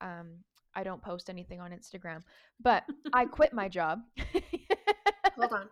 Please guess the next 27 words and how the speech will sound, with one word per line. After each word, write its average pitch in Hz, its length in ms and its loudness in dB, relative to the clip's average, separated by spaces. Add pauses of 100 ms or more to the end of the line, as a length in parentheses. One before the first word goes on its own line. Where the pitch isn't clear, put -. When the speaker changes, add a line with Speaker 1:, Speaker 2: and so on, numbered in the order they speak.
Speaker 2:
hold 208 160 -8
on. 196 160 -8 (3000)
Speaker 1:
Thank 214 180 8
you, 214 100 -6
honey. 175 180 4 (720)
Speaker 2:
Yeah, 254 80 -2 (100)
Speaker 1:
And 240 100 -4
Speaker 2:
thank 214 160 -12
you. 202 100 -10 (120)
Speaker 1:
this 254 220 4
kind 285 240 -4
of 269 80 -4
relates 226 420 -4
to 214 100 -6
Honey's, 202 640 -10
uh, 170 440 -10 (1200)
what 214 200 -6
she - 180 -10
was 202 160 -6
just 202 180 -16
talking 202 340 -8
about, 180 260 -8
how 175 540 -8
doing 185 260 -12
everything 185 340 -14
yourself, 175 680 -10 (360)
and 185 400 -6